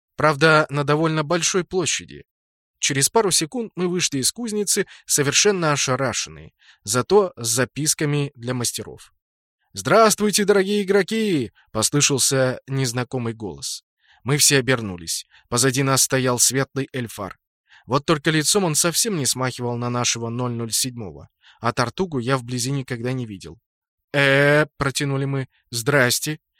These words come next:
Спешу вас поздравить! Вы единственные на данный момент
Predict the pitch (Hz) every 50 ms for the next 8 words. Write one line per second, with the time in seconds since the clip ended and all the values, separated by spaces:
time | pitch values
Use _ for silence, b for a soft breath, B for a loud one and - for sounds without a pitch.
0 | b b b - - - 143 143 - - 208 202 190 165 - - 165 156 139 123
1 | 131 139 170 165 123 98 90 - - - - _ 113 127 170 185 156 170 190 165
2 | 220 240 202 - - - 180 180 180 180 175 170 170 165 156 135 170 185 175 170
3 | 165 160 160 156 165 170 165 151